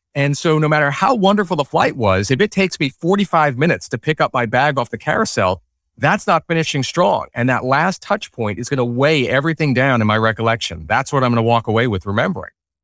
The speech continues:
So Alaska basically said, "Hey, you know what? We're gonna overperform on that last touch point. We're gonna guarantee that people are gonna get their bags within twenty-five minutes."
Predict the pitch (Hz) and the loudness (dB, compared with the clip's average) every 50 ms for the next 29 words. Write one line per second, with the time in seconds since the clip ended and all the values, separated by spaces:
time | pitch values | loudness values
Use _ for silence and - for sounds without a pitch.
0 | _ _ _ - - 170 147 147 160 165 226 240 - - 165 151 147 151 - - | _ _ _ -4 0 2 2 4 4 2 2 0 0 -2 -2 -2 -2 -2 -4 -4
1 | 143 135 127 - 151 131 135 185 202 143 113 113 131 143 156 175 190 214 - _ | -4 -4 -2 0 -2 0 2 2 2 2 2 2 2 2 2 2 0 0 -2 _
2 | _ - - 214 208 226 156 - - 151 175 196 175 170 120 - 117 - - 160 | _ -2 0 0 2 0 0 0 0 2 2 2 0 -2 -4 -6 -8 -6 -2 0
3 | 185 165 135 123 113 113 113 110 - 120 113 113 - - - 104 101 - - - | 2 2 4 2 2 2 2 2 2 0 0 0 -2 -2 -4 -4 -4 -4 -4 -2
4 | 113 123 120 151 151 151 127 107 101 104 - 143 147 165 190 190 160 - - 202 | -2 0 0 0 0 0 0 -2 -4 -2 0 0 2 2 2 0 -2 -2 0 0
5 | 185 131 107 104 - - - 135 131 123 113 127 120 110 113 131 131 - 110 101 | 0 2 0 -2 -2 -4 -2 0 0 0 0 0 0 0 0 0 0 0 0 0
6 | 92 117 117 120 123 120 - 110 113 110 104 - - 123 120 - - 107 104 98 | 2 2 2 2 0 -2 -4 -4 -4 -4 -2 -2 -2 -2 0 0 0 0 0 0
7 | 98 135 139 110 98 - - - | 0 0 0 0 -2 -4 -8 -14